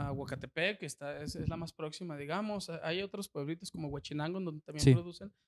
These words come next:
Speaker 1: No sé si hay marca ahí de, de raicilla, pero en Huacatepec. Y luego está, puedes subir a, a, creo que se llama San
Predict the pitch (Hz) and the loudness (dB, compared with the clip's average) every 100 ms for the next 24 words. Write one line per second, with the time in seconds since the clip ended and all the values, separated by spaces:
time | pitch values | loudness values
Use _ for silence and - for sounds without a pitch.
0 | _ - 180 214 - 175 165 180 170 165 | _ -6 -4 -2 -2 -4 -4 -2 -2 -4
1 | 160 151 - 160 151 151 139 151 139 143 | -6 -6 -2 -2 -4 -8 -12 -12 -14 -4
2 | 139 135 170 160 151 - _ _ _ _ | -4 -2 -2 -2 -2 -8 _ _ _ _
3 | 156 151 143 139 135 131 - 135 160 180 | -2 0 0 -2 -4 -6 -8 -4 4 4
4 | 185 151 147 165 - _ _ _ - 143 | 4 0 -2 -2 -6 _ _ _ -10 -8
5 | - - 147 156 156 143 127 _ _ _ | -6 -4 -2 0 0 -2 -6 _ _ _
6 | _ _ _ _ _ - - 160 170 - | _ _ _ _ _ -10 -2 0 0 -6
7 | - - 143 143 175 165 139 151 135 135 | -8 -6 -4 -2 0 0 0 -6 -12 -10
8 | 127 127 135 _ _ _ _ _ - - | -8 -10 -14 _ _ _ _ _ -20 -20
9 | _ - - 147 151 - 160 151 165 151 | _ -20 -12 -6 -6 -4 -2 -2 -2 -2
10 | 143 139 139 139 160 | -2 -4 -8 -14 -16